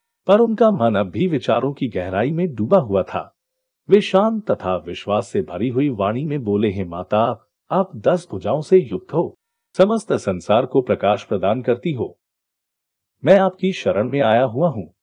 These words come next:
आपने ही महिषासुर राक्षस का विनाश किया था। मनुष्यों को आनंद देने वाले आपके चरणों के निकट गर्जना करने वाला सिंह धन्य है।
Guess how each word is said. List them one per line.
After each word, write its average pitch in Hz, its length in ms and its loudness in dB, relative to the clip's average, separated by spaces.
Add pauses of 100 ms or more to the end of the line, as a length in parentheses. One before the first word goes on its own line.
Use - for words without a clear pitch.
(520)
आपने 101 340 -2
ही 98 260 -4
महिषासुर 92 680 -4
राक्षस 92 380 -4
का 151 160 2
विनाश 160 420 -2
किया - 200 -4
था। - 240 -8 (460)
मनुष्यों 214 420 2
को 202 180 6
आनंद 170 500 0
देने 117 300 0
वाले 113 300 2
आपके 120 320 -2
चरणों 92 400 -6
के 113 120 -2
निकट 92 300 -2
गर्जना 92 440 -6
करने 90 320 -6
वाला 92 280 -2
सिंह 131 360 -6
धन्य 135 260 -4
है। 82 260 -10